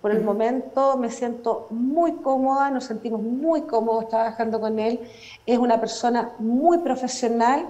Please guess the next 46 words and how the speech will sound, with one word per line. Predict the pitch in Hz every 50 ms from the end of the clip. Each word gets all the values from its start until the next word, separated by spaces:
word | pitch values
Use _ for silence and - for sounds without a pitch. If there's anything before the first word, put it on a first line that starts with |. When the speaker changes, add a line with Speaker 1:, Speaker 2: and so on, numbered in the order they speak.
| - -
Speaker 2:
¿Y | 180
por | 170 208 -
qué | - 269
Speaker 1:
y | 254
Speaker 2:
no | 269
darle | 269 262 254 247 254
Speaker 1:
además, | 240 240 233
Speaker 2:
la | 302
Speaker 1:
debo | 294 294
Speaker 2:
tu-, | 285 277
la | 269
Speaker 1:
decirlo, | 269 220 202 294
muy | 285 285 294
Speaker 2:
titularidad? | 277 214 220 220 208 214 214 220 233
Speaker 1:
pegada | 254 269 269 277 269
por | - -
su | - -
región. | - 233 226 - - 170 165 - - - - - - - _ _ _ _ _ -
Speaker 2:
¿Y, | 247 220
y, | - - - 185
y | 185 - - - 226 185
por | 180 202 180
qué | - 262
no | 240 254
darle | 254 247 240 240
la | 226 226 214
Speaker 1:
Creo | 180
que | - 330 381
hay | 440 427 415 415 415
Speaker 2:
titularidad? | 349 359
Speaker 1:
un | 370 403 -
tema, | 370 381 370 392 392 415 403 -
no, | - 294 339 415 415
no, | 381 359 339
no. | 285 247 220 - - - - - - - -
Ahí | - 294 330
creo | - 359 370 370 370
que | 381
hay | 370 349
un | 349 330 339 -
tema, | 320 320 330 330 330 330 330 330 320 320 320 320 302 -
eh, | 262 262 262 254 254 254 254 254 254 254 254 247 - -
un | 247 262 254
tema | 262 262 269 277 269
de, | 262 262 262 262 262 254 254
mm, | 247 247 240 240 233 226 220 220 214